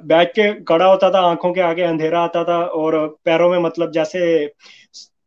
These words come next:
वो क्या आपको बोलूं कि पैर जैसे सुन्न हो जाते हैं, ऐसे हो जाते थे। मेरे,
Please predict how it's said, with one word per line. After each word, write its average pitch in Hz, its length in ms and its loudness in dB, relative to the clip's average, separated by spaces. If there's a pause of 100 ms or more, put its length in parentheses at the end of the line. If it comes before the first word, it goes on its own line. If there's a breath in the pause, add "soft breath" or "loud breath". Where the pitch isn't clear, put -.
(340)
वो 156 100 0
क्या 165 180 2
आपको 165 300 2
बोलूं 156 300 -2
कि 175 120 -6
पैर 190 420 2
जैसे 208 260 2
सुन्न 240 260 0
हो 233 120 6
जाते 196 240 2
हैं, 185 200 4
ऐसे 190 160 -2
हो 214 100 2
जाते 196 220 -4
थे। 208 100 -10
मेरे, 190 200 0